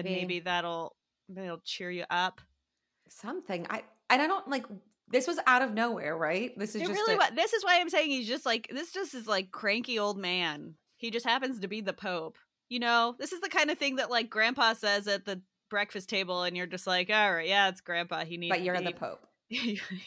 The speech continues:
Speaker 2: needs a little more sleep." But yeah, you're the Pope, so everyone writes about it in the whole world.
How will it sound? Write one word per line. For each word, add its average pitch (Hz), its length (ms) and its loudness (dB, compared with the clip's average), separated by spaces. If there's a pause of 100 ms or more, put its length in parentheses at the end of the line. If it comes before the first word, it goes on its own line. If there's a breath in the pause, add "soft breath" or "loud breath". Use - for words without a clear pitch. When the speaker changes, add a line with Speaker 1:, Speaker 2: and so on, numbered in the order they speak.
(120)
Speaker 2:
needs 220 280 -6
a 247 80 -4
little 208 220 -4
more 185 160 -4
sleep." 180 380 -4
But 190 160 0
yeah, 202 160 10
you're 180 180 2
the 226 100 0
Pope, 233 380 2 (100)
so 190 120 4
everyone 208 440 2
writes 190 300 2
about 165 280 -2
it 165 80 -4
in 170 100 -4
the 170 100 -4
whole 185 240 -2
world. 156 460 -4